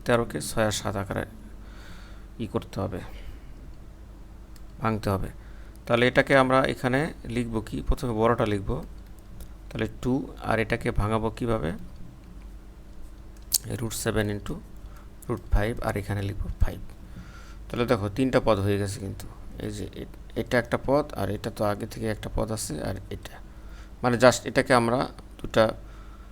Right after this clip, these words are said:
রুট আকারে এভাবে ভেঙে লিখলাম। <clears throat> এরপর আমাদের বর্গের সূত্রে অ্যাপ্লাই করতে হবে।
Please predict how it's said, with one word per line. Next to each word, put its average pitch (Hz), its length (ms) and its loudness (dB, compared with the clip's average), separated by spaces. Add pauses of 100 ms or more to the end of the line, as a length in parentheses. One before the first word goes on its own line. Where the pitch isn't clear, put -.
(600)
রুট 120 240 6
আকারে 107 300 6
এভাবে 101 360 6
ভেঙে 101 280 6
লিখলাম। 95 340 0 (680)
<clears throat> - 800 4
এরপর 143 260 8
আমাদের 131 360 8
বর্গের 117 320 4
সূত্রে - 300 0
অ্যাপ্লাই 107 220 8
করতে - 300 -4
হবে। - 160 -6